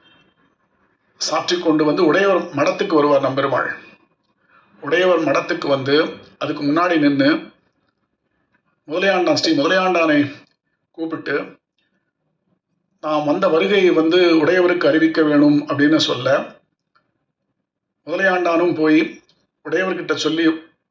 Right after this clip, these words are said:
பெருமாள் வந்திருக்காருன்னு உடனே உடையவர் ஓடி வந்து பெருமாளுக்கு இளநீர் சமர்ப்பிப்பார்.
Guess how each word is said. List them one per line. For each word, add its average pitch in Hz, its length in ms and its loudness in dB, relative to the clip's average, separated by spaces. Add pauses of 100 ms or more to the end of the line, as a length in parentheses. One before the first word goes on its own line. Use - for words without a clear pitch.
(140)
பெருமாள் 165 400 -4
வந்திருக்காருன்னு 156 360 0
உடனே 156 200 -2
உடையவர் 170 360 0
ஓடி 165 280 2
வந்து 143 440 -2 (880)
பெருமாளுக்கு 156 760 -2 (360)
இளநீர் 185 440 -4
சமர்ப்பிப்பார். 135 560 -6